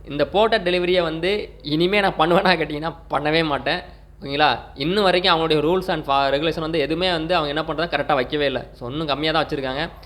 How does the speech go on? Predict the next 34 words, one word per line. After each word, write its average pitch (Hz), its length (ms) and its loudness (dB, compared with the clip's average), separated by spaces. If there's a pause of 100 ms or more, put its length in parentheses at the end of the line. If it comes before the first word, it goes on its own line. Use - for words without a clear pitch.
(340)
நமக்கு 147 240 0
வந்து 185 180 4
ஆர்டரோட 165 800 2
இதுவும் 165 300 -2
சரி 147 220 -4
கிடையாது. 135 600 -2 (160)
புதுசா 180 220 0
ஓட்டுறவங்களுக்கு 175 540 4
ஆர்டர் 156 320 2
கொடுக்குறாங்க. 151 380 -2
அதுவே 185 460 0
ரெகுலரா 175 380 0
உட்காந்து 165 320 2
ஓட்டுறவங்களுக்கு 165 280 0
ஆர்டர் 139 200 4
கிடையாது. 131 500 -4 (220)
பார்ட் 147 260 2
டைமா 185 120 4
ஆன் 180 240 2
பண்ணி 175 160 0
ஓட்டுறவங்களுக்கு 170 240 0
ஆர்டர் 156 240 2
கொடுக்குறாங்க. 151 480 -2 (320)
ஃபுல் 170 120 0
டைமா 185 180 4
ஓட்டுறவங்களுக்கு 160 420 2
ஆர்டர் 143 220 2
கிடையாது. 131 380 -2
இந்த 143 140 -6
மாதிரி 170 320 0
போம்ஸ்ல 165 360 -2
வந்து 160 160 -4
கான்செப்ட் 151 440 -2
போகுது. 135 520 -4